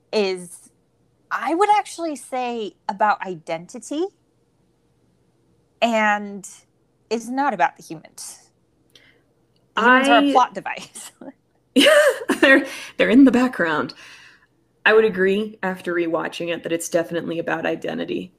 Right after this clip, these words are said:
Speaker 2: Um, I would say that the historical event, however, isn't just about the humans. Like, it is, and obviously we have our own human-centric view of things, but if you're looking at, like,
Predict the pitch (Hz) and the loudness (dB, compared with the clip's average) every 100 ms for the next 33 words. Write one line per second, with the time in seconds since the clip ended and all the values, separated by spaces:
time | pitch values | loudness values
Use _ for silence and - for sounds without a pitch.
0 | - 185 180 180 185 - 302 311 415 - | -8 0 2 2 -2 0 2 4 2 2
1 | 302 262 214 196 185 190 - 196 196 196 | 0 2 2 2 0 0 0 2 2 2
2 | 175 165 156 170 170 - - 208 202 208 | 2 2 0 -2 -2 -6 -12 -6 -2 0
3 | 208 202 196 190 _ _ _ _ _ _ | 2 2 0 -4 _ _ _ _ _ _
4 | - 208 185 165 139 _ _ _ - - | 4 4 4 -2 -6 _ _ _ -4 0
5 | 170 156 - - 180 180 180 180 185 185 | 0 0 -2 -2 -2 0 0 0 -4 -2
6 | 190 196 196 - - _ _ 208 196 175 | -6 -4 -6 -10 -20 _ _ 2 4 6
7 | 220 226 185 175 175 175 170 175 - 170 | 8 8 6 2 2 2 2 0 0 0
8 | 175 170 165 160 160 156 170 - 190 175 | 0 0 0 0 0 -2 -8 -6 -2 -2
9 | 170 170 165 165 165 160 180 190 202 - | -2 -4 -4 -6 -8 -6 -2 -2 -2 -4
10 | 214 208 202 - 175 165 - 190 185 196 | -4 -2 -4 0 0 0 -4 -4 0 0
11 | 202 - 170 156 - 156 143 - | 0 -4 -6 -8 -4 0 0 -2